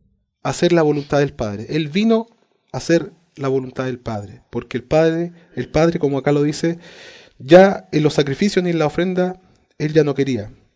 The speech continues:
pero le preparó cuerpo a nuestro Señor. Y ahí yo creo que todos no-, nos acordamos del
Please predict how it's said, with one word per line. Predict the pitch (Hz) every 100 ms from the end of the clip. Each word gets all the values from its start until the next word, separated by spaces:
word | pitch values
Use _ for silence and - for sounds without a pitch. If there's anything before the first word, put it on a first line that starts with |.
| _ _ _
pero | 131 135
le | 127
preparó | 127 123 147
cuerpo | 147 156 160 175 180 _ _ _ _
a | -
nuestro | 131 131
Señor. | 135 117 98 98 _ _ _ - _ _ _ _
Y | -
ahí | 143 180 196
yo | 147
creo | 147 151
que | 139
todos | 151 156
no-, | 135 143
nos | 139 135
acordamos | 135 127 135 170 175 170 - -
del | 131 123 120